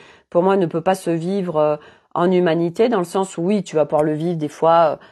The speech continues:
sur des, des, des, un, un petit temps, mais en, en, en non-stop, non, parce qu'on est en humanité. Et à partir du moment où t'as, euh,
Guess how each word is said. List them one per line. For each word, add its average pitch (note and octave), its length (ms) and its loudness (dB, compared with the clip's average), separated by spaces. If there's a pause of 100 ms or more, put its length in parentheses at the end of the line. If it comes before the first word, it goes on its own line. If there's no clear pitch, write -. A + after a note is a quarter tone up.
(120)
sur D3+ 200 -8
des, C#3+ 300 -2
des, C#3+ 220 -6
des, C#3+ 300 -6 (280)
un, C#3 440 -2
un D3 140 0
petit E3 220 -8
temps, G#3 260 2
mais D3+ 280 0
en, C#3 240 -4
en, C#3+ 360 -4
en D3+ 140 -4
non-stop, D3+ 640 -2
non, A3 220 0
parce C3+ 180 -8
qu'on F#3 220 -2
est E3+ 40 -2
en D#3+ 120 -2
humanité. F#3 600 -2 (760)
Et C#3+ 40 -4
à D3 60 0
partir D#3 240 -2
du D#3+ 120 0
moment D#3+ 360 2
où E3 100 0
t'as, E3 440 2
euh, D3 160 -2